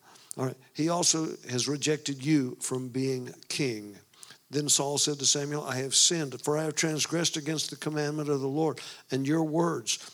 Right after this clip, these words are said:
because I feared the people and obeyed their voice." Sounds like Adam. "That woman you gave to be with me, she's the one that caused me to eat. I feared the people. I obeyed their voice. Your voice,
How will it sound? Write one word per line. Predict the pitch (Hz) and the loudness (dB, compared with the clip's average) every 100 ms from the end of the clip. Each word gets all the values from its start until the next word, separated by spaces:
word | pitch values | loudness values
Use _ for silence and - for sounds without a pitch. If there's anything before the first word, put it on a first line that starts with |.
| - | -8
because | 123 143 139 | -2 2 4
I | 131 | 2
feared | 131 190 233 196 | 2 2 2 2
the | 165 | 2
people | - 208 190 143 - | 4 4 2 -2 0
and | 156 | -2
obeyed | 160 170 180 165 | 0 -2 -2 0
their | 202 185 | -2 -2
voice." | 131 117 101 - - - - _ - - | -4 -4 -4 -4 -4 -12 -20 _ -20 -6
Sounds | - 120 135 | -4 -2 -2
like | 143 135 | -2 -4
Adam. | 175 151 101 - - | -4 -4 -8 -16 -4
"That | 151 185 | -2 2
woman | 165 214 233 175 | 4 4 4 2
you | 151 | 4
gave | 156 147 131 | 6 4 2
to | |
be | 135 139 | 2 4
with | 131 117 | 4 0
me, | 120 120 | -2 2
she's | - 226 190 | 4 6 6
the | 190 | 6
one | 196 160 | 4 2
that | 170 | 0
caused | 160 139 131 | 0 0 0
me | 135 | 0
to | 135 | 0
eat. | 135 123 - - _ _ _ _ _ _ _ _ - | -4 -6 -14 -20 _ _ _ _ _ _ _ _ -14
I | 156 | -8
feared | 156 226 220 | -2 2 4
the | 190 | 2
people. | 185 226 214 165 139 - _ _ _ _ _ _ _ _ _ - _ _ - | 4 4 4 -2 -4 -6 _ _ _ _ _ _ _ _ _ -20 _ _ -4
I | 165 | -2
obeyed | 175 185 180 | 2 2 2
their | 202 202 | 2 2
voice. | 170 202 151 - - - | 0 0 0 -2 -6 -2
Your | 147 196 | 6 6
voice, | 156 190 196 - | 6 4 4 4